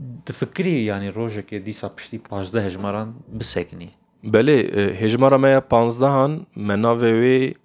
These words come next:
Speaker 2: di Nîsana deh hezar û bîstan da gir korona hilat,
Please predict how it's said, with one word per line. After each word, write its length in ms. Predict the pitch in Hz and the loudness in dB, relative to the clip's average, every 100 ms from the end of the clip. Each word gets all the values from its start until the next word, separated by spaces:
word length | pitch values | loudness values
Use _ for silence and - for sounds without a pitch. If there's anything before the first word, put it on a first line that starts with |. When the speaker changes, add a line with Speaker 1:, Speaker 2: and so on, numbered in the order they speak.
| _ _ - 110 | _ _ -10 -2
Speaker 2:
di 140 | 101 | 0
Nîsana 440 | 101 - 123 120 113 | 0 2 4 4 2
deh 60 | |
hezar 280 | 113 110 110 | 0 2 4
û 160 | 107 104 | 2 -2
bîstan 440 | - - 131 120 | -4 2 2 4
da 280 | 90 127 160 _ _ _ _ - | 2 2 -4 _ _ _ _ -2
gir 260 | 120 117 - _ | 0 0 -4 _
korona 420 | 110 110 120 107 | 4 6 6 2
hilat, 460 | 104 127 - - | 2 2 0 -6